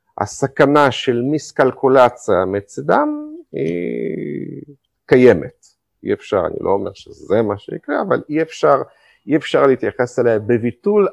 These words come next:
אז זה שטויות כפי שזה נהוג ב-, בהרבה, בהרבה מקומות, כמו שיש ספר, אה, האחרון מאת היועצת לענייני איראן בארצות הברית, אריאן טבטבאי,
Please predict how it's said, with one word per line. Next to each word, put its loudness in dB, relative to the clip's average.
אז 8
זה 0
שטויות -4
כפי -6
שזה -6
נהוג -2
ב-, 0
בהרבה, 0
בהרבה -2
מקומות, 2
כמו -4
שיש -6
ספר, 0
אה, 0
האחרון 0
מאת -4
היועצת -2
לענייני -4
איראן -2
בארצות -8
הברית, -4
אריאן -2
טבטבאי, -2